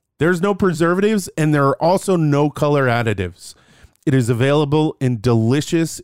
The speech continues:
indulging flavors, apple, peach, and grape. If you're in Israel, you should be drinking Neviot.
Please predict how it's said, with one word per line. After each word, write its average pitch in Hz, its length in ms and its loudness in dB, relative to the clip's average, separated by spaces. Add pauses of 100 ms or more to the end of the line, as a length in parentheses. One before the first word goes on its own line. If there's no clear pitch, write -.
indulging 127 640 -2
flavors, 101 680 -4
apple, 139 580 -6 (460)
peach, - 600 -4 (300)
and 180 260 -2
grape. 139 460 -2 (960)
If 117 160 -2
you're 143 180 2
in 139 80 2
Israel, 185 440 0
you 160 160 0
should 127 200 -4
be 120 160 -2
drinking 151 760 0
Neviot. 127 720 2